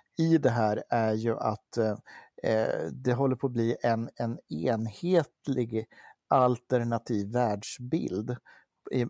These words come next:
i mångt och mycket. Och vi kan prata alldeles strax mer om, om vad vi har sett i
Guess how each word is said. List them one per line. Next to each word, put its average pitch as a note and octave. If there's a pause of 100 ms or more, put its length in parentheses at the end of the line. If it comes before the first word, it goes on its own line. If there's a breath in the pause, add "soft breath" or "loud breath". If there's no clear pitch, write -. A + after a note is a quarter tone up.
i A#2+
mångt G#2+
och A#2+
mycket. -
Och C#3
vi D#3
kan F3
prata F3
alldeles E3+
strax - (640 loud breath)
mer D#3+
om, C3
om B2+
vad B2+
vi B2
har B2
sett - (500 loud breath)
i B2+